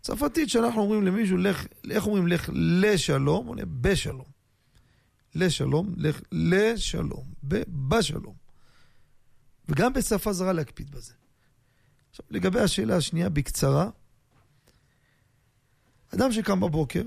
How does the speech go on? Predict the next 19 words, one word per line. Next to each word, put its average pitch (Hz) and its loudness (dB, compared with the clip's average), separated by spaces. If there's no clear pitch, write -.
אם 226 0
יש 175 2
לו 156 0
קערה 147 2
לידו 139 0
ליטול 135 0
ידיים, 156 -2
ייטול 233 -2
מיד. 214 -6
עכשיו, - -10
לברך, 160 2
אי - -2
אפשר 160 0
לברך 147 0
כאדם 151 0
משוקץ. - -4
יש - -14
לו 170 0
שירותים. 170 0